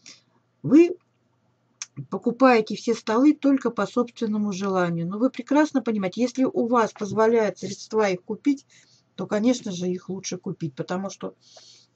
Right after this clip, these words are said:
денежные средства мы получаем на седьмом боксе, и быстрее надо перебираться на площадку Л С Банк,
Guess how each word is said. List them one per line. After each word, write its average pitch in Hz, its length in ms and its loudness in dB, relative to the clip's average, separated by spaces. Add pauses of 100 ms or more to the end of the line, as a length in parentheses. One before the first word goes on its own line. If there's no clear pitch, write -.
(200)
денежные 208 540 0
средства 202 420 -2
мы 220 80 -4
получаем 190 520 -4
на 180 100 -6
седьмом 185 400 -4
боксе, 226 380 -2
и 185 80 -2
быстрее 220 520 2
надо 196 240 -2
перебираться 185 640 -2
на 175 80 -8
площадку 175 600 -6
Л 165 100 0
С 151 120 2
Банк, 143 320 -2